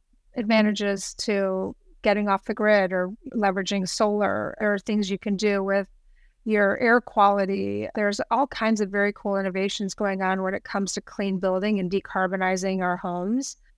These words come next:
I think it's really asking about first, what's your budget to do it, and what are you actually trying to achieve? Are you trying to achieve your structural footprint or your behavioral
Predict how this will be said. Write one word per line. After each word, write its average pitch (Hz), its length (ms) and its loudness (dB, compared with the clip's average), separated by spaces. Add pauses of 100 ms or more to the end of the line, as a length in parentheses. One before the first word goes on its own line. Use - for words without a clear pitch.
(140)
I 233 120 0
think 247 260 0
it's - 380 0
really 226 500 2 (240)
asking 220 480 0
about 196 420 0 (140)
first, - 280 -4
what's 196 180 -6
your 202 80 -6
budget 190 320 -2
to 214 80 -2
do 202 200 0
it, 202 140 0
and 214 180 -2
what 226 120 2
are 226 40 2
you 226 140 2
actually 208 540 0
trying 190 360 -4
to 196 160 -6
achieve? 185 500 -4 (800)
Are 214 100 2
you 208 120 2
trying 202 340 2
to 214 140 -4
achieve 196 540 -2
your 185 440 -4 (600)
structural 233 600 0
footprint 277 680 -2 (200)
or 208 520 0 (380)
your 196 640 0
behavioral 214 840 0